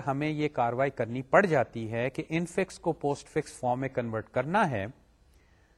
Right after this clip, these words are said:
تو اسٹیک کے ہونے کی وجہ سے ہم کتنی آسانی سے یہ کاروائی کر سکتے ہیں۔ جو الگوریدم ہم نے لکھا اس کو یقیناً سی پلس پلس میں یا سی میں لکھنے میں آپ کو کوئی دقت م-، محسوس نہیں ہوگی،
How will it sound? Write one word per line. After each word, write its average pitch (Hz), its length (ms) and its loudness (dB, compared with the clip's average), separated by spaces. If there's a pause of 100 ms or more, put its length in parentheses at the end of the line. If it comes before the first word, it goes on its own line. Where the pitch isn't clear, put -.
(120)
تو 170 80 2
اسٹیک 240 600 4
کے 185 100 2
ہونے 156 320 2
کی 175 140 -4
وجہ 131 300 4
سے 123 360 -2
ہم 143 180 -2
کتنی 196 480 -4
آسانی 131 440 0
سے 127 160 -2
یہ 127 160 0
کاروائی 113 420 2
کر 117 160 -2
سکتے 104 420 -6
ہیں۔ 95 120 -12 (1000)
جو 139 140 2
الگوریدم 147 500 6
ہم 147 120 4
نے 139 120 0
لکھا 180 500 6
اس 160 200 -2
کو 151 240 4
یقیناً 190 640 0
سی 170 260 -2
پلس - 380 0
پلس 151 300 0
میں 139 100 -2
یا 127 180 -4
سی 156 260 -4
میں 139 180 -2
لکھنے 120 360 -4
میں 139 140 -2
آپ 117 200 0
کو 156 80 -2
کوئی 180 220 2
دقت 131 380 -2
م-، 123 80 -2 (100)
محسوس 123 480 -6
نہیں 143 240 -2
ہوگی، 110 340 -4